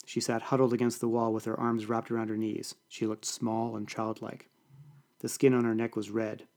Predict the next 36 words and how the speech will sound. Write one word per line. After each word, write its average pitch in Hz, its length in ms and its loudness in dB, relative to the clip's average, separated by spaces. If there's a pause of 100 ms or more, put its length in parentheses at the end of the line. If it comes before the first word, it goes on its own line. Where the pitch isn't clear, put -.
(800)
She - 120 2
had 123 80 2
got 135 120 6
her 127 100 4
hands 139 340 2
free 120 160 2
of 110 60 -4
the 110 80 -2
tape, - 340 -6 (240)
and 117 80 -2
I 110 40 -4
could 104 140 -10
see 113 100 -6
footprints 117 480 -4
in 117 60 -4
the 110 80 -2
mud 110 340 -4 (280)
where 113 100 -2
she'd 110 160 -8
been 110 140 -2
yanking 113 340 -2
uselessly 117 500 -4
at - 80 -10
the 107 80 -8
rebar. 110 440 -2 (1080)
"Kennedy," 110 400 2 (140)
I 117 80 -8
said, 107 360 -4 (380)
"if 117 100 -8
you 131 80 2
do 120 120 2
exactly 117 520 0
what 113 140 0
I 110 60 0
tell 113 260 -4
you, 107 240 -6